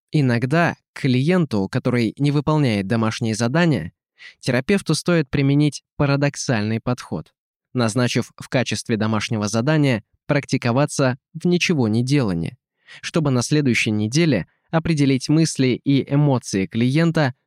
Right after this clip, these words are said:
по поводу собственной поведенческой пассивности. Введение санкций за невыполнение домашних заданий. В качестве своего рода наказания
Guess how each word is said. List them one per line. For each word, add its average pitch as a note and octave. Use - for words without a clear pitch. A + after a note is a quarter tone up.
по E3
поводу D#3+
собственной D3+
поведенческой A2+
пассивности. G2+
Введение B2
санкций C#3+
за D#3+
невыполнение A#2+
домашних G2
заданий. A2
В -
качестве C#3+
своего C#3
рода C3+
наказания C3